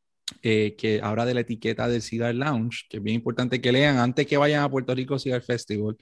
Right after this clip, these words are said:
eh, y entren en ese lounge. Es bien importante que usted entienda que hay unas reglas que no están escritas,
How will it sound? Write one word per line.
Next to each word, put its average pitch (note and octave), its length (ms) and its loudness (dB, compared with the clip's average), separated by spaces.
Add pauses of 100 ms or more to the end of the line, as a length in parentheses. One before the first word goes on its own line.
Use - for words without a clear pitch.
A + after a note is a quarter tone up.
(440)
eh, G#2+ 200 2
y G#2+ 380 0
entren A2 300 -2
en C3 80 0
ese C3+ 180 -4
lounge. C3 480 -4 (400)
Es A#2 240 0
bien C#3+ 160 0
importante E3 1000 -2 (360)
que C3 140 2
usted A#2+ 600 2
entienda D#3 1000 0
que - 140 2
hay A2+ 100 6
unas C#3+ 300 0
reglas D#3 340 -4
que - 140 -2
no G#2+ 100 0
están C3 300 -4
escritas, D3 440 -4